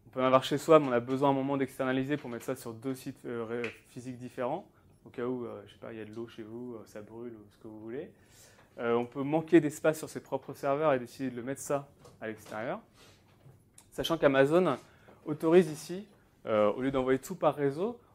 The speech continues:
autorise que vous envoyez des, des D V D et eux, ils se chargent de mettre ça sur les, sur les serveurs. Bon,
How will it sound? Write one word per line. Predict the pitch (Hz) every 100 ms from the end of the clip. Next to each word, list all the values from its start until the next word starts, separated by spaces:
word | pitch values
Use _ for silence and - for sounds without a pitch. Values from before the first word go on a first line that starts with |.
| -
autorise | 135 147 170 165
que | - 143
vous | 135 139
envoyez | 170 175 180
des, | 147 139
des | 127 127
D | 131
V | 131
D | 139 202 - -
et | 139
eux, | 151
ils | 165
se | 135
chargent | 156 151
de | 139
mettre | 127
ça | 123 139
sur | - 120
les, | 113 110
sur | -
les | 113
serveurs. | 110 110 101 _
Bon, | _